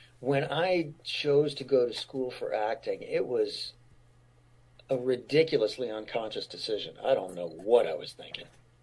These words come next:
quite honestly. I had been, I had been doing this in high school, and it, it really flipped my switch, and I just, so when I started looking for colleges, I was just looking for theater training programs. I didn't really make a conscientious effort to say,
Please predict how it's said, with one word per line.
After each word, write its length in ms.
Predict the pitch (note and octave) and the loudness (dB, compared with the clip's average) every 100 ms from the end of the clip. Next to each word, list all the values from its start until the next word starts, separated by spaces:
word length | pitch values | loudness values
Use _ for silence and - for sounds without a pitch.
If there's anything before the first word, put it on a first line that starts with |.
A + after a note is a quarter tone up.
| _ - | _ -10
quite 240 | - F#2 | -2 -2
honestly. 480 | F#2+ A2 F#2 - - - - - - - | 0 -2 -4 -12 -16 -20 -20 -20 -18 -4
I 120 | A#2+ | 0
had 240 | A#2+ A#2+ A2+ | 4 2 2
been, 320 | G#2 F#2+ G2 | -2 -2 -6
I 100 | B2+ | 0
had 120 | B2 | 0
been 160 | G#2+ G#2 | 0 -4
doing 360 | G#2 D3 D3+ F#2+ | 4 4 4 -2
this 260 | F#2 - | -8 -10
in 80 | F#2+ | -10
high 220 | - - | -2 0
school, 500 | - - G2 F#2 G#2+ | 0 -2 -2 0 0
and 400 | G2+ G2 F#2+ G2 | -2 -8 -12 -10
it, 220 | - G2 - | -4 -4 -4
it 160 | G2+ | -8
really 480 | G#2 A2 A#2+ C3 B2+ | -8 -10 0 2 0
flipped 340 | G#2+ A#2 G#2 G2 | -2 -6 -8 -8
my 140 | F2+ | -8
switch, 460 | - G2 B2 - G2+ | -6 0 0 -2 -8
and 160 | G#2+ | -10
I 120 | F#2 | -10
just, 360 | F2+ G2 F#2 - - - - - - - - | -10 -8 -8 -10 -20 -20 -20 -20 -14 -12 -8
so 260 | - A2 | -2 2
when 380 | G#2 G#2 G#2+ A2 | 2 0 -2 0
I 160 | G#2+ G#2 | 0 0
started 380 | - A#2 G#2+ | 2 2 2
looking 260 | G#2 G#2+ G#2+ | 0 -2 -2
for 120 | - | -4
colleges, 460 | C3 D3+ G3 C3+ B2+ | 2 4 4 4 4
I 120 | A#2+ | 6
was 200 | C3 B2 | 4 0
just 160 | A2+ G#2+ | -4 -6
looking 460 | A2 C3+ C#3 C3 | 0 0 0 -6
for 100 | C3+ | -6
theater 320 | B2 C3 B2 | -6 -4 -2
training 360 | C3 - A2+ G#3 | -2 -4 -6 -6
programs. 480 | - D#2+ E2 D#2+ - | -6 -8 -10 -10 -2
I 80 | A2 | 2
didn't 320 | C#3+ C#3 C3+ | 2 0 -8
really 260 | A#2 A2+ A2 | -10 -8 -6
make 200 | G#2 - | -6 -8
a 100 | - | -8
conscientious 540 | G#2+ - G2+ G#2 - | -6 -6 -6 -4 0
effort 220 | - - | -2 -2
to 60 | - | -2
say, 180 | G2+ | 0